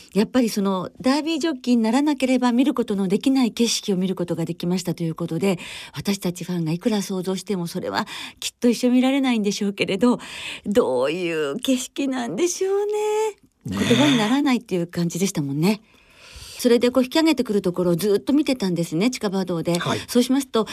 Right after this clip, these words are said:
Speaker 1: やはりみんなね、あい-、笑顔、まあもちろん悔しいと思いもあれでしょうし、悔しいっていう表情をされてる方もいらっしゃるんだけど、だけど笑顔の方が多くて、
Speaker 2: うん。
Speaker 1: 陣営とこう話しながらね、やっぱり皆さん、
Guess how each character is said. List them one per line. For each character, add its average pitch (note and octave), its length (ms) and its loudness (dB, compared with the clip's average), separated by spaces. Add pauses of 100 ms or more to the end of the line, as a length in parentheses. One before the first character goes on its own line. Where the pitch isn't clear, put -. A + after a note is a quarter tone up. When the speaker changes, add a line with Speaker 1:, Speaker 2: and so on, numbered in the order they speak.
Speaker 1:
や G3 120 2
は A3 100 2
り G#3 60 2
み A#3 160 6
ん D4+ 80 4
な D#4+ 80 4
ね、 D4+ 240 4 (420)
あ B3 140 4
い-、 D4+ 160 4
笑 D4 100 6
顔、 D4 200 2
ま G#3+ 100 0
あ D#3 40 2
も G#3 120 2
ち - 100 -4
ろ D4 80 6
ん B3+ 40 2
悔 C4+ 220 2
し - 200 -2
い G#4 40 0
と - 80 -4
思 A3+ 140 2
い G#3+ 60 2
も G3 100 0
あ G3+ 60 0
れ G#3 60 -2
で A#3 100 2
し G#3+ 100 -4
ょ G3+ 40 -2
う - 20 -2
し、 G#3+ 160 -2
悔 C4 240 0
し A4 140 0
い - 20 -
っ - 20 -20
て C4 100 0
い B3 40 4
う - 60 -2
表 B3 100 2
情 A3 80 2
を G#3 60 -2
さ A#3+ 120 -4
れ C4 80 4
て C4 100 -6
る C4+ 80 -4
方 E4 220 -2
も C4 80 4
い C4 60 6
ら F#4+ 80 0
っ - 20 0
し G4+ 100 -8
ゃ A4+ 60 4
る G4 80 0
ん D4+ 60 4
だ C#4 100 -2
け D4 80 -2
ど、 C4 140 -2 (400)
だ D4+ 100 4
け D4+ 80 2
ど F#3+ 120 0
笑 A#3 140 2
顔 C4+ 220 2
の F#3 140 0
方 F3 260 -4
が D#3 300 0 (300)
多 A2+ 180 4
く - 80 -12
て、 G3+ 140 2
Speaker 2:
う - 20 6
ん。 F3 40 0
Speaker 1:
陣 F#3 220 0
営 F3+ 120 0
と F#3 120 -2
こ F3+ 160 -2
う E3+ 40 4
話 E3+ 260 0
し F#3+ 80 -6
な E3+ 100 -2
が D#3 80 -2
ら D3 100 -4
ね、 F#3+ 200 0 (260)
や F3 140 2
っ - 20 0
ぱ A3 160 0
り G3 80 2
皆 G#3 240 2
さ G#3+ 160 -2
ん、 F#3+ 260 2